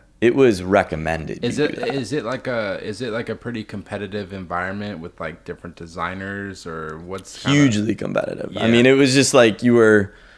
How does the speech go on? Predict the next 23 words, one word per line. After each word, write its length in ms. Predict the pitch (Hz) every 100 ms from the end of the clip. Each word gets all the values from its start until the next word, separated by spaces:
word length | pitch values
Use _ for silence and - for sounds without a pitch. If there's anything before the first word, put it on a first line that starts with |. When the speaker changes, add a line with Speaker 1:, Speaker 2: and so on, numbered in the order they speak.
| _ _ -
Speaker 1:
you 100 | 120
know, 360 | 110 101 95 - _ _ _ _ _ _ _ _ -
you 280 | 127 135
were, 440 | 135 131 120 113 -
you 220 | 120 127
always 320 | 127 135 131 110
wanted 400 | 120 110 104 -
to, 80 |
you 100 | 117
didn't 200 | 151 175
wanna 160 | 160 143
be 120 | 131
the 120 | 113
guy 160 | 104 98
that 160 | 95 90
didn't 160 | 92 87
come 220 | 95 92
up 160 | 87
with 120 | 92 -
the 60 |
new 520 | 85 87 85 80 - - _ - _
Speaker 2:
Yeah. 180 | 92 82
Speaker 1:
idea. 500 | 92 85 85 - -